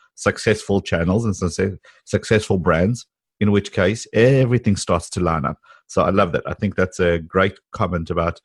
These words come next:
understanding the value that you have and what you can offer other people and other brands, of course, as well. One of the kind of common questions that I normally get is, "I'm not gonna start this YouTube channel simply because I haven't got my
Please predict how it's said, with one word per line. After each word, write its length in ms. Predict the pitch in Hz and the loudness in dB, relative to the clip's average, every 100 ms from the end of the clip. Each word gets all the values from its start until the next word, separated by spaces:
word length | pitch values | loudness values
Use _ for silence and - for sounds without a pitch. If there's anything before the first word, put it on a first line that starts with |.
| _ _ _ _ | _ _ _ _
understanding 680 | 107 110 101 - 92 92 90 | 0 0 0 0 2 2 2
the 80 | 82 | 0
value 300 | 92 95 90 | 0 0 0
that 180 | 80 82 | -2 -6
you 80 | |
have 400 | 80 127 90 90 - | -2 2 2 0 -2
and 180 | 113 101 | -2 0
what 200 | 101 - | -2 -4
you 60 | |
can 140 | 101 95 | -6 -4
offer 420 | 90 98 85 87 _ _ _ _ - | -4 -2 -2 -4 _ _ _ _ -6
other 180 | 87 92 | -4 -4
people 460 | - 214 110 67 - | -4 -2 -2 -2 0
and 240 | 139 101 - | 2 2 -2
other 180 | 80 78 | -4 -4
brands, 420 | 67 82 67 - | -4 -6 -6 -10
of 160 | 76 | -14
course, 220 | - 71 76 | -8 -8 -8
as 120 | 71 | -8
well. 240 | 85 - _ - - | -8 -10 _ -14 2
One 200 | 139 202 | 2 4
of 60 | |
the 60 | 214 | 2
kind 140 | 190 | 2
of 100 | 170 | 0
common 240 | - 127 135 | 0 0 2
questions 400 | 117 107 113 98 | 0 0 -2 0
that 100 | 98 | 2
I 100 | 98 | 2
normally 380 | 101 98 92 | 2 2 0
get 360 | 85 92 87 - - | 0 2 2 0 -6
is, 560 | 92 95 95 95 92 - - - | 0 4 4 4 2 -4 -6 2
"I'm 260 | 117 117 | 2 4
not 140 | 110 - | 2 0
gonna 140 | 92 | -2
start 280 | - 87 - | -2 -4 -4
this 140 | 85 | -4
YouTube 360 | 113 143 131 120 | -2 0 -2 -2
channel 400 | - 113 117 110 | -2 0 2 0
simply 400 | - 127 120 120 | -2 -4 -2 -4
because 560 | 101 - 95 90 87 - | -6 -2 2 2 2 -4
I 100 | 92 | -6
haven't 280 | 101 104 | -4 -4
got 260 | 98 95 - | 0 0 0
my 400 | 92 87 87 85 | 0 2 2 0